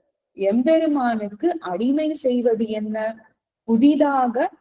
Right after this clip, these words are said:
சம்பாதிக்க வேண்டாமல் ஏற்கனவே அமைந்திருந்துள்ள மனமொழி மெய்கள், மனம், மொழி, மெய்கள் மூன்றையும்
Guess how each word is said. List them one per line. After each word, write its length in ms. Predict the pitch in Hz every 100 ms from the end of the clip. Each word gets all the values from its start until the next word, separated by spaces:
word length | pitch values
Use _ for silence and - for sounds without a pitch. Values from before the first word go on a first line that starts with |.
| _
சம்பாதிக்க 1000 | - - 208 247 302 311 262 220 - 262
வேண்டாமல் 960 | 220 196 226 240 247 208 190 175 269 339 - _ _ _ _ _ _ _ _ _
ஏற்கனவே 920 | 233 208 240 262 - 285 269 262 320
அமைந்திருந்துள்ள 1120 | 277 226 254 269 247 226 220 214 202 208 233 339
மனமொழி 840 | 214 175 214 294 254 202 208 302 233
மெய்கள், 500 | 190 196 190 165 -
மனம், 380 | 175 175 214 359 _
மொழி, 460 | 185 180 190 285 -
மெய்கள் 460 | 202 196 196 180 170
மூன்றையும் 840 | 185 220 247 233 190 175 185 330